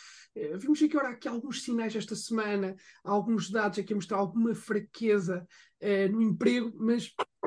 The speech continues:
vamos ignorar, vamos esperar para amanhã. Amanhã teremos os dados, eh, finais do emprego, temos o N F P, temos a taxa de desemprego. Eh, mas lá está, a prioridade para a Fed é esta parte, é mesmo, diria que é mais até,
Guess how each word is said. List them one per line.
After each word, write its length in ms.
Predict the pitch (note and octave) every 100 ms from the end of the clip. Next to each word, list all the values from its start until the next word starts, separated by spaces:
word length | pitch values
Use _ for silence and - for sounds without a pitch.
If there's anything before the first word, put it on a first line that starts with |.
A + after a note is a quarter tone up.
| - B3 G#3
vamos 260 | D4+ D4+
ignorar, 420 | D4 A#3 B3 G#3+ A3
vamos 220 | A#3+ B3
esperar 260 | - A#3
para 140 | A3+ A3+
amanhã. 300 | G#3+ F#3+ G#3+
Amanhã 240 | A#3 A3
teremos 300 | G#3+ A3+ G3
os 120 | G#3
dados, 480 | - G#3+ G3+ G#3+ - - - -
eh, 360 | A3 G3+ G3+
finais 540 | F#3 - A3+ G#3+ G#3+ F#3+
do 80 | G#3
emprego, 340 | F3 C#4+ A3+
temos 200 | G3+ F#3+
o 80 | G3
N 120 | G3
F 140 | F#3 -
P, 240 | D4 C4+
temos 220 | G#3+ F#3+
a 60 | F#3+
taxa 160 | F#3
de 80 | F#3+
desemprego. 440 | F3+ F#3+ A#3 C4 A3+ - - - _ -
Eh, 480 | C4+ B3 B3 A#3+ - _ _ _ _ _ _ _ -
mas 480 | A#3+ C4 C4+ E3+ -
lá 120 | C4
está, 160 | -
a 40 | A#3+
prioridade 520 | C#4 B3+ B3+ A#3+ A#3
para 120 | B3
a 20 | A3+
Fed 280 | B3+ A3+
é 280 | G#3+ G#3+ G#3
esta 240 | A3 - A3
parte, 360 | B3+ G#3+ - -
é 140 | A3+
mesmo, 340 | A3+ A3 A3+ G#3+ - - -
diria 260 | A#3 A#3+
que 100 | A3+
é 20 | A#3
mais 240 | A#3+ A3+
até, 240 | A3+ B3+